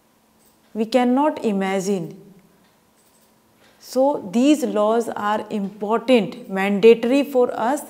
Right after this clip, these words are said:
and if we violate these laws, we s-, should be punished in order to, uh, keep, uh, our country working in a accepted manner.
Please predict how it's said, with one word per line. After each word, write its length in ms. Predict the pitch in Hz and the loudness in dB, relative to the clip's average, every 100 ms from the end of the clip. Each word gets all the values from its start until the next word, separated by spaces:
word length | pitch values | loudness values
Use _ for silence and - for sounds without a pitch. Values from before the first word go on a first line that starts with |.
| - - - _ - | -20 -20 -20 _ 0
and 520 | 226 302 240 - - - - _ | 4 6 4 -2 -12 -18 -20 _
if 260 | - 226 226 | -2 -2 0
we 300 | 220 214 208 | 0 0 -2
violate 640 | 165 175 180 196 277 269 247 | -4 -2 0 6 6 6 6
these 240 | 320 294 | 6 6
laws, 420 | 285 311 349 339 - - - - | 4 4 4 -2 -12 -20 -20 -6
we 200 | 180 247 | 2 2
s-, 180 | - - - - | 2 -6 -14 -6
should 260 | 226 233 196 | 0 2 2
be 120 | 262 | 0
punished 580 | - 196 185 262 - - | 2 -2 2 0 0 -8
in 300 | - 202 208 | -8 -8 -6
order 420 | - 190 196 240 233 | -4 -2 0 0 0
to, 380 | 254 294 320 - - - - | -2 -2 -4 -12 -20 -20 -10
uh, 300 | 180 175 175 - | -6 -4 -6 -2
keep, 400 | 233 277 - - - - _ _ _ - | 0 0 -2 -18 -20 -20 _ _ _ -20
uh, 400 | - 185 180 190 - | -14 -10 -10 -10 -6
our 280 | 196 196 208 | 0 2 2
country 600 | 208 202 202 240 294 277 - - | 0 -2 0 -2 -2 -6 -18 -8
working 640 | 180 202 196 247 277 - | -2 0 0 0 -2 -2
in 240 | 202 208 208 - | -4 -4 -6 -2
a 320 | 196 262 285 - - - | 0 0 -4 -14 -20 -8
accepted 800 | - 202 - 285 277 - 302 226 | -6 -6 2 2 2 4 6 6
manner. 420 | 196 170 156 160 | 2 -2 -4 -8